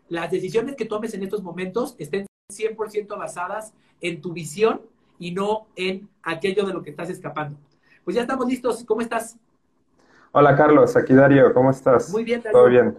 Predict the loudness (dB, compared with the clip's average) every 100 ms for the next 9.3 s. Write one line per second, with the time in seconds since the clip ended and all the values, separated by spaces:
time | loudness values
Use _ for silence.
0 | -14 -10 -8 -8 -8 -8 -6 -6 -6 -4
1 | -6 -8 -10 -10 -8 -10 -14 _ _ _
2 | _ _ _ _ _ -20 _ -2 2 6
3 | 6 6 6 8 6 4 4 6 4 6
4 | 4 6 6 6 4 6 6 4 4 4
5 | 4 2 2 2 6 6 6 0 2 4
6 | 4 4 4 4 4 0 0 -2 2 4
7 | 6 4 6 8 8 6 2 -4 -2 -4
8 | 0 -2 0 -4 2 6 6 6 4 2
9 | 0 -2 -2